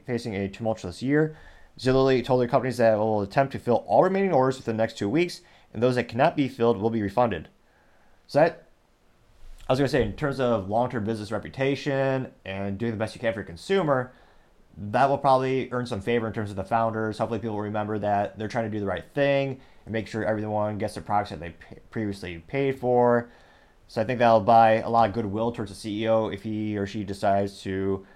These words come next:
found a new company. Now, they also know that Zulily have been marked by several rounds of layoffs and departure of the C E O, Terry Boyle, in October, after the company was purchased in May by private equity firm Regent.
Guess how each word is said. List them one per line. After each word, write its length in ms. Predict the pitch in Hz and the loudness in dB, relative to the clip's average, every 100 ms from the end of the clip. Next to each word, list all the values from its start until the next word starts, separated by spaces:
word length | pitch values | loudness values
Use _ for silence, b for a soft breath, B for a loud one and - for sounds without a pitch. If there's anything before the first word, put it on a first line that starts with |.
| B | B
found 180 | 113 95 | -2 -2
a 60 | |
new 140 | 90 117 | -2 -4
company. 440 | 131 151 165 165 b b b | 0 0 -2 -4 b b b
Now, 120 | - 117 | 2 6
they 80 | |
also 200 | 117 120 | 6 4
know 160 | 120 117 | 0 2
that 220 | 110 110 | 4 4
Zulily 480 | 98 113 113 101 110 | 4 -2 -2 -2 -2
have 100 | 110 | 0
been 100 | 101 | 2
marked 200 | 107 107 | 0 0
by 80 | 95 | -4
several 240 | - 104 | -2 0
rounds 160 | 101 95 | 0 -2
of 60 | |
layoffs 400 | 113 180 165 156 | 2 8 8 8
and 100 | 120 | 2
departure 400 | 101 98 131 135 | -6 2 2 2
of 80 | 107 | -4
the 60 | 92 | -8
C 160 | 101 | -8
E 40 | 90 | -6
O, 80 | 98 | -6
Terry 260 | - 95 | -6 -8
Boyle, 360 | 85 127 156 110 | -6 4 4 4
in 80 | 95 | 0
October, 480 | 87 - 139 135 B B B - | -4 -2 0 0 B B B 0
after 220 | 110 120 | 0 2
the 80 | 117 | 0
company 580 | 127 117 117 113 113 - | 0 0 -2 -2 -4 -6
was 280 | 92 151 196 | 4 6 6
purchased 360 | 139 120 117 | 2 -2 -4
in 140 | 87 98 | -6 -2
May 140 | 151 | -2
by 140 | 131 95 | 0 -2
private 420 | - - 113 107 | -4 0 0 2
equity 520 | 120 120 113 113 107 b b _ | -2 -2 -2 -2 -4 b b _
firm 340 | 107 104 104 - | -2 -2 -4 -8
Regent. 720 | 87 98 147 151 92 - | -8 -4 -2 -2 -6 -10